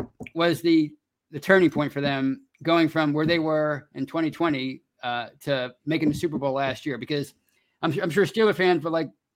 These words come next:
to know from a Bengals fan, what, what happened with their young quarterback and their young team? What, what, what, what, what put them over the top and finally get to where they are now?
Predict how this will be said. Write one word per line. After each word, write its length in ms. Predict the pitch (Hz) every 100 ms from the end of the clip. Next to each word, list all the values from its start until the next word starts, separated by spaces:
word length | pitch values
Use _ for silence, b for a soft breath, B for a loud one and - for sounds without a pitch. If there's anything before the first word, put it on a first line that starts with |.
| -
to 100 | 151
know 240 | 175 147
from 140 | 147
a 60 | 151
Bengals 300 | 151 190 156
fan, 340 | 147 143 143 135 _ _ _ _ _ _ -
what, 180 | 180 226 - _
what 220 | 170 180
happened 460 | 165 202 - 147 139
with 100 | 143
their 200 | 147 131
young 200 | 139 180
quarterback 540 | 160 185 165 147 147 143
and 80 | 135
their 60 |
young 240 | 139 165 175
team? 380 | 170 160 151 143 _ _
What, 180 | - 180 170
what, 200 | 185 190 _ -
what, 200 | 190 202
what, 140 | 190 175
what 260 | 165 202 - _ _ _
put 160 | 180 180
them 120 | 165
over 160 | 160
the 60 | 151
top 320 | - 147 143
and 140 | 143 - -
finally 340 | - 160 156
get 200 | 139 160
to 60 | 139
where 120 | 147
they 120 | 139
are 140 | 135 139
now? 280 | 131 113